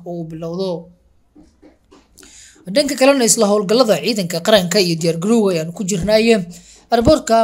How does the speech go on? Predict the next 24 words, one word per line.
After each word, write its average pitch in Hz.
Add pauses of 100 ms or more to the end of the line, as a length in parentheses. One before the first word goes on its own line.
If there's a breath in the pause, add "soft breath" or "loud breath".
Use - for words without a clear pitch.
magaalada 214
Berbera 170
ayaa 170
waxaa 165
goor 202
dhow 175
lagu 185
soo 175
gabagabeeyey, 170
sida 190
xogta 180
aan 180
ku 190
helino, 196 (400 loud breath)
tababar 254
la 214
siinayay 185
saraakiil 175
hogaamin 170
doonta 165
howlgalka 180
dhanka 180
cirka 170
ah. 175